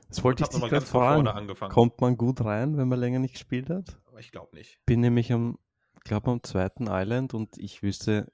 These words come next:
Speaker 1: die Steuerung ist W A S D, ne? Das weiß ich noch.
Speaker 2: Ja, oder Kon-, ja, ich spiel mit Controller, also ja, die ist W A S D.
Speaker 1: So.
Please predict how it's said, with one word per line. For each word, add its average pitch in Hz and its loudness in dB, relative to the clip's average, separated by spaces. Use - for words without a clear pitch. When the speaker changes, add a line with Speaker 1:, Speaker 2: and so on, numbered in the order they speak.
Speaker 1:
die 107 -4
Steuerung 135 4
ist - -6
W 113 0
A 110 0
S 107 -4
D, 87 -2
ne? 107 0
Das 104 -4
weiß 85 0
ich 85 -2
noch. 85 -4
Speaker 2:
Ja, 95 -12
oder 104 -4
Kon-, 110 -12
ja, 110 -10
ich 117 -8
spiel 123 -10
mit 113 -6
Controller, 104 -12
also 95 -6
ja, 104 -2
die 98 -6
ist - -12
W 101 -4
A 95 -4
S 92 -8
D. 98 -8
Speaker 1:
So. 90 -4